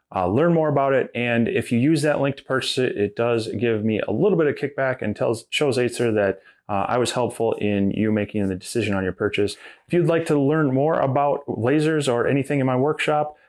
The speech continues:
I'd invite you to stick around and check out some of my other videos and, uh, hit that like button, leave a comment, and if I earned it, definitely subscribe to my channel, as I do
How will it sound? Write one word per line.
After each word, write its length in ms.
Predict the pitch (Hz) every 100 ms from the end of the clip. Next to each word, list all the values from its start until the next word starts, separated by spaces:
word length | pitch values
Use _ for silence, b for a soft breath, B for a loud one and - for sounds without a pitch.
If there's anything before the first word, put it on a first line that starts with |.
| -
I'd 100 | 143
invite 340 | 139 147 143
you 140 | 156 147
to 120 | -
stick 280 | - 160 160
around 300 | 165 160 -
and 280 | 131 131
check 140 | 127 143
out 140 | 139
some 160 | 139 139
of 40 |
my 60 | 139
other 160 | 135
videos 500 | 127 131 135 135 131 -
and, 320 | 120 117 117
uh, 180 | 117 113 - _ _
hit 140 | 160
that 120 | 175
like 200 | 170 151
button, 240 | 165 175 143
leave 120 | 151
a 60 | 147
comment, 460 | - 151 151 170 123
and 320 | 131 135 127
if 140 | 120
I 80 | 127
earned 240 | 123 123
it, 280 | 123 131 -
definitely 440 | 113 120 131 117 110
subscribe 480 | - 107 120 113
to 40 | 117
my 80 | 104
channel, 380 | - 110 110
as 160 | 104 104
I 80 | 104
do 380 | 98 107 107